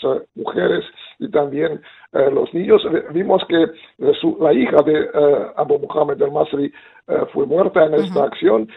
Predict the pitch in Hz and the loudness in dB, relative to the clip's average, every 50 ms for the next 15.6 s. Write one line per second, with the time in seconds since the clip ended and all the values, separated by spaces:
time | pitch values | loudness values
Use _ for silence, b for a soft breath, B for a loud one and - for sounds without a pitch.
0 | B B B - 170 190 202 226 226 226 - - - - - 160 156 180 185 202 | B B B -2 0 4 6 6 6 4 2 -2 -4 0 4 4 6 6 6 4
1 | 226 220 - b b b b b _ - 135 147 147 147 139 123 - - - 147 | 4 2 -2 b b b b b _ 0 2 4 4 4 2 0 -2 -6 -4 0
2 | 147 147 147 143 127 - - - - - - 220 233 - - 175 202 - - b | 2 4 4 4 4 2 -2 -4 -2 4 4 4 6 6 4 4 4 2 -2 b
3 | b b b b - - 151 151 156 151 151 156 151 151 - - - - - 147 | b b b b 2 4 6 6 6 4 4 6 6 4 2 0 -4 -6 -2 0
4 | 147 147 147 139 135 139 - - - - _ _ - - - - - - 202 - | 2 2 2 2 0 0 -4 -8 -12 -20 _ _ -20 -16 -14 -10 -8 -6 -4 2
5 | - 214 214 214 - - - - - 147 165 160 - - - 160 135 190 185 185 | 6 8 8 8 8 4 -2 -4 -2 0 0 0 0 -4 -6 -6 -4 0 2 4
6 | 226 247 - - - - - - _ - - - - 180 - 107 - - - B | 6 6 6 4 0 -6 -8 -14 _ -12 -6 -4 -4 0 0 0 0 -2 -4 B
7 | B B B B - 139 156 180 208 220 208 196 185 175 170 175 165 165 160 160 | B B B B 2 2 2 4 4 4 4 4 4 4 4 6 6 4 4 4
8 | - 208 208 185 175 208 208 208 190 180 170 170 170 175 175 165 165 165 156 147 | 4 2 2 2 2 2 2 2 2 0 0 0 0 0 -2 -2 0 2 2 2
9 | - B B B B B B - 139 139 139 143 - - - - - - - - | 0 B B B B B B 0 2 4 4 4 2 0 -6 -10 -6 -4 -4 -2
10 | - - - - - - - - - - 226 226 _ _ _ _ _ - - - | -2 -4 -4 -4 -6 -6 -10 -16 -20 -20 -20 -20 _ _ _ _ _ -6 -6 -6
11 | - - - - 160 170 180 196 185 175 165 175 170 160 - - - 214 175 147 | -6 -4 0 2 2 4 6 6 4 4 4 2 2 2 2 0 0 2 2 2
12 | - - B B B B - 151 156 - 160 151 160 160 156 156 - - 139 147 | 2 2 B B B B -4 -2 0 0 2 4 4 2 2 0 -2 0 2 2
13 | 143 143 - - 143 160 156 156 156 160 165 160 160 156 156 156 160 160 160 156 | 2 2 2 2 0 0 0 0 0 4 6 8 8 8 6 6 4 2 0 0
14 | - 151 143 143 143 139 135 143 135 147 147 143 175 202 208 208 190 - 165 160 | -2 -4 -2 -2 -4 -4 -6 -6 -4 -4 -2 0 2 4 4 4 4 2 0 -2
15 | 151 156 170 180 185 208 170 165 156 156 - - | 0 -2 -2 -2 -2 -2 0 2 2 2 2 0